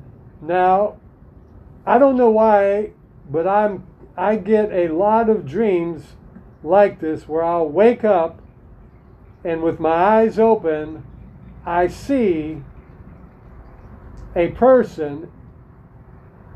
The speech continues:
in, especially in our living room. They're never in our bedroom because it's like Yah has said that's off limits. Well, now I want them off limits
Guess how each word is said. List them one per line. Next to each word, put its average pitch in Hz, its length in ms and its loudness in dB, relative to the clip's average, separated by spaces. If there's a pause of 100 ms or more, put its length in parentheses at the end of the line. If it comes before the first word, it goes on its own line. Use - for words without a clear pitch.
(880)
in, 202 220 2
especially 220 580 0
in 208 100 2
our 196 160 0
living 208 300 0
room. 147 180 -6
They're 139 160 -6
never 233 500 2
in 208 200 -2
our 196 160 -2
bedroom 127 580 -4 (800)
because 151 460 -2
it's 147 220 -12
like 180 380 2 (460)
Yah 185 320 2
has 185 240 -2
said 175 220 -2
that's 185 320 0
off 185 300 -2
limits. 156 440 -8 (800)
Well, 143 120 -10
now 202 280 0
I 190 60 2
want 196 280 0
them 175 140 -4
off 180 300 -2
limits 170 500 -4